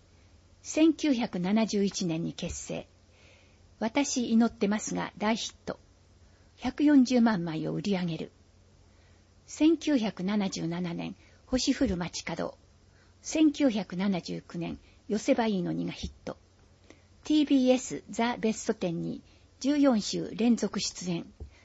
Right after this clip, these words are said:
ロングセラーとなる。テレビ東京の年忘れ日本の歌では恒例の出演を続けている。十ページ写真。白いタキシード姿の四人のメンバーです。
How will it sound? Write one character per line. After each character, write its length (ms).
ロ 180
ン 80
グ 80
セ 160
ラ 140
ー 40
と 120
な 120
る。 140
テ 140
レ 100
ビ 100
東 260
京 240
の 240
年 260
忘 280
れ 160
日 200
本 180
の 80
歌 220
で 120
は 180
恒 220
例 160
の 120
出 280
演 160
を 120
続 200
け 120
て 140
い 100
る。 160
十 140
ペ 320
ー 40
ジ 220
写 160
真。 300
白 340
い 160
タ 160
キ 120
シ 160
ー 40
ド 80
姿 440
の 220
四 120
人 240
の 100
メ 160
ン 80
バ 160
ー 20
で 120
す。 280